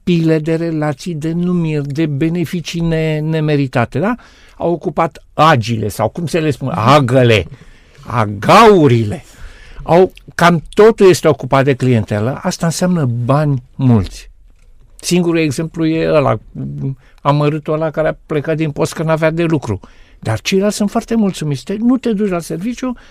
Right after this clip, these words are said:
și vin banii. E o țară bogată, nu? Ehm, deci,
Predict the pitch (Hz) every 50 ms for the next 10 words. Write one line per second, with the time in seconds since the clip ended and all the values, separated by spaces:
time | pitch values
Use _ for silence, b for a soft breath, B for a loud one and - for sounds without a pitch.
0 | b b b b - - - 220 226 247 254 247 240 262 269 262 233 202 180 175
1 | 180 175 175 - 196 196 202 208 190 196 220 233 220 269 262 233 - - 127 127
2 | 147 180 220 - - b b b b b b b b b b b b b b b
3 | - 151 151 151 147 147 143 135 139 - - - 151 135 139 143 127 - - -